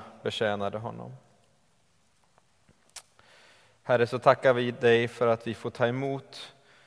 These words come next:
ditt ord och din uppenbarelse. Herre, vägled oss och låt den vara vårt milda ljus i våra liv som hjälper oss att urskilja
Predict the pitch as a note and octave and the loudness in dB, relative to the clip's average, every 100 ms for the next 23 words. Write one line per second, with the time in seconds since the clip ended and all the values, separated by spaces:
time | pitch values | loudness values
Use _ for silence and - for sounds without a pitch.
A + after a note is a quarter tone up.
0 | _ A2+ B2+ B2 - C#3+ C3+ C3+ C#3 B2+ | _ -8 -6 -6 -8 -8 -6 -6 -2 -4
1 | - A#2+ A#2 A2+ A2 G#2 A2 G#2+ A#2 - | -2 -4 -4 -6 -6 -4 -4 -4 -8 -12
2 | A2 A2+ A#2+ _ _ _ - _ _ - | -14 -14 -18 _ _ _ -20 _ _ -4
3 | A2+ A2 A2+ A#2 A#2 A#2 - - _ _ | -2 0 0 0 -2 -6 -16 -20 _ _
4 | _ C3 C#3 C3 A2+ A#2+ B2+ A#2 G#2 A2+ | _ 4 6 6 2 -2 0 0 -4 -6
5 | - - A2 A#2+ B2 - A#2+ A#2 A#2+ A#2+ | -12 -8 -4 -2 -2 -2 -4 -2 2 4
6 | A#2 A#2 A#2 A#2 - - - - A#2 B2+ | 2 2 -2 -4 -14 -20 -20 -8 -4 -2
7 | B2+ - - B2+ B2 A#2 A2+ A#2 A2+ A#2 | -2 -8 -16 -8 -4 -2 0 -2 -2 -4
8 | A#2+ A#2+ - - - - - A2+ A2+ A#2 | -6 -10 -12 -14 -16 -16 -8 -6 -6 -6
9 | A#2+ A#2 A2+ G#2+ G2+ F#2+ G2+ - A2 G#2+ | -2 0 0 0 -6 -8 -12 -14 -12 -10
10 | G#2 G#2+ A#2 A2+ - A#2+ A2+ A#2 - - | -10 -4 -4 -4 -6 -6 -4 -8 -14 -20
11 | - _ _ _ _ _ - G#2 _ C#3 | -20 _ _ _ _ _ -12 -12 _ -8
12 | B2 G#2+ - A#2+ A#2 A2+ A2 A2 | -6 -6 -6 -4 -2 -2 -4 -6